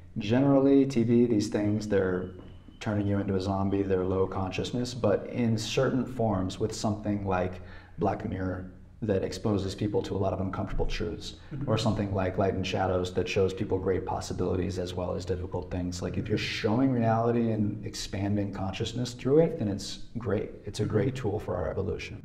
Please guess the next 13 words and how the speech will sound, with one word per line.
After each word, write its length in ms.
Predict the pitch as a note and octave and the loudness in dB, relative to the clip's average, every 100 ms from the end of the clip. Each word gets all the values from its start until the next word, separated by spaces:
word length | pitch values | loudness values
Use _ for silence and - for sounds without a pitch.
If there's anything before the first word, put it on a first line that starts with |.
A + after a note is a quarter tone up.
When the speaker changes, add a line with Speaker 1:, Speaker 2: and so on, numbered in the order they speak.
| - - | -14 -4
Speaker 2:
Before 240 | F#3 F#3 G#3+ | 0 4 4
we 80 | |
took 160 | - G3+ | 4 2
a 40 | |
break, 300 | D3+ D#3+ D#3 | 0 0 2
I, 140 | D3+ D3+ | 2 2
I 180 | D#3 D#3+ | 2 2
wanted 240 | F3+ - | 2 2
to 280 | - D#3 C#3+ | -2 -4 0
ask 240 | D3+ D#3 - | 2 2 0
another 240 | D3+ D3 | -4 -4
question, 580 | - D#3+ - D#3 D3 D3 D#3+ | -4 -4 -4 -4 -4 -6 -4
uh, 180 | C#3 | -4